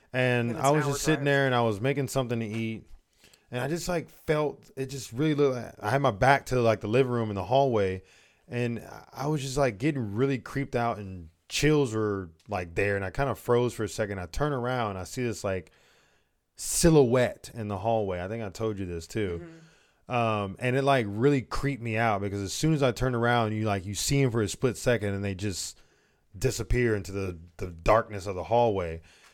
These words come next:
Speaker 1: And I was just like, "What the fuck was that?" Like, and I, I'd seen it, like, a few times in that same hallway. It was just, like,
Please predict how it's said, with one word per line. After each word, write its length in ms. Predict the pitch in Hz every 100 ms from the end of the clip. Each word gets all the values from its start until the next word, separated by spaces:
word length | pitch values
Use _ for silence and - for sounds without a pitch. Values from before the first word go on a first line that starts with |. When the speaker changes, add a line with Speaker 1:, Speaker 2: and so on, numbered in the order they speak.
| _
Speaker 1:
And 160 | 117 113
I 80 | 117
was 140 | 113
just 80 | -
like, 240 | 104 90 92
"What 380 | 87 98 101
the 120 | 92 80
fuck 540 | - - - 98 -
was 160 | 90 82
that?" 440 | 92 82 78 - -
Like, 340 | 95 90 - _ _ _ _ _ _ -
and 120 | 123
I, 160 | 156 170 -
I'd 180 | 185 247
seen 260 | 226 247
it, 140 | 214 123
like, 180 | 131 110
a 80 |
few 300 | 101 - 160
times 520 | 135 139 143 123 95 104
in 180 | 135 127
that 200 | 120 101
same 280 | 127 120 104
hallway. 400 | 113 117 101 92
It 40 |
was 100 | 92
just, 180 | 101 92
like, 280 | 107 90